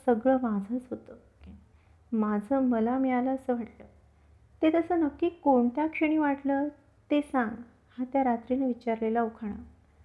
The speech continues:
तो क्षण सापडत नाही आणि सापडत नाही तरी मी अपूर्ण राहिलेली नाही,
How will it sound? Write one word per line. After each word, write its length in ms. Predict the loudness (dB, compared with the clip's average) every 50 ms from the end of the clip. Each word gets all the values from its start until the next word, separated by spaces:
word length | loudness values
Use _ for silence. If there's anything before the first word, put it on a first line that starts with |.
| _ _ _ -20 _ _ _ _ _ 6
तो 140 | 6 6 6
क्षण 360 | 2 -2 -2 -2 0 0 -2
सापडत 460 | -2 -2 -4 -4 -2 -6 -6 -4 -6
नाही 200 | -6 -6 -6 -8 -12 -20 _ _ _ _ _ _ _
आणि 160 | -4 -2 -2
सापडत 560 | -2 -4 -6 -4 -4 -4 -4 -2 -2 -2 -2 0
नाही 400 | 0 0 2 2 2 0 0 0 -2 -4 2 4
तरी 200 | 6 6 6 4
मी 160 | 2 2 2
अपूर्ण 380 | 2 0 0 2 2 2 4
राहिलेली 520 | 2 2 0 0 0 2 0 0 0 -2 -2
नाही, 180 | -4 -6 -6